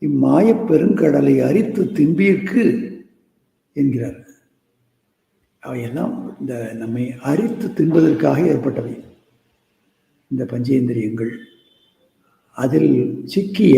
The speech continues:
ஏமாறிவிடக்கூடாது என்பதைத்தான் இந்த திருத்தாண்டம் நமக்கு உணர்த்துவதாக நாம் ஏற்கொ-,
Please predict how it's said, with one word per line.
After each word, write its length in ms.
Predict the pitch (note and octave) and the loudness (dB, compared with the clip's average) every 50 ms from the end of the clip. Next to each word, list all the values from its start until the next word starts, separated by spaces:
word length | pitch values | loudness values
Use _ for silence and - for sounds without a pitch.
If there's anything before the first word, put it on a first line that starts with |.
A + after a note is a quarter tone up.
| - | 6
ஏமாறிவிடக்கூடாது 1160 | C#3 C#3 D3+ D3+ D3+ D3+ C#3+ C#3+ C3+ C3+ C3 B2+ B2+ C3 C#3 C3 B2+ B2 A#2+ A#2+ A#2 B2+ D3+ D3+ C#3 - - - - - - - _ _ _ _ _ _ _ - - | 6 6 6 6 6 6 6 4 4 4 2 0 0 2 0 2 2 2 0 0 2 4 4 4 4 2 -2 -8 -12 -16 -20 -20 _ _ _ _ _ _ _ -4 0
என்பதைத்தான் 640 | C#3 C#3+ C3 C3 B2+ B2 A#2+ A#2+ - - E3+ G3 - D#3 | 2 4 4 4 2 0 -2 0 0 2 2 2 2 2
இந்த 260 | C#3+ C#3+ C3 A#2+ B2 B2 A2+ G#2 - - - - - _ _ _ _ _ _ _ _ _ _ _ _ _ _ _ _ _ _ _ _ _ _ _ _ _ _ _ _ _ - | 2 2 2 2 2 0 0 -2 -4 -8 -12 -16 -18 _ _ _ _ _ _ _ _ _ _ _ _ _ _ _ _ _ _ _ _ _ _ _ _ _ _ _ _ _ -6
திருத்தாண்டம் 640 | - - - - F3+ D#3 D3 C#3 C3+ C#3+ C#3 C3+ B2+ | -4 -2 0 2 2 4 6 6 6 6 6 4 4
நமக்கு 420 | B2 A#2 C3+ E3+ - - - G3+ G3+ | 4 4 4 4 4 2 2 4 4
உணர்த்துவதாக 680 | F#3 E3+ E3 D#3+ - - E3 D3+ C#3+ D3 C#3+ C#3+ D#3+ D3 | 6 6 4 4 4 4 4 6 6 4 4 4 4 4
நாம் 180 | C#3+ C#3 C#3 C3+ C3 | 6 6 6 6 4
ஏற்கொ-, 280 | B2+ - - B2+ A#2 | 2 0 0 0 2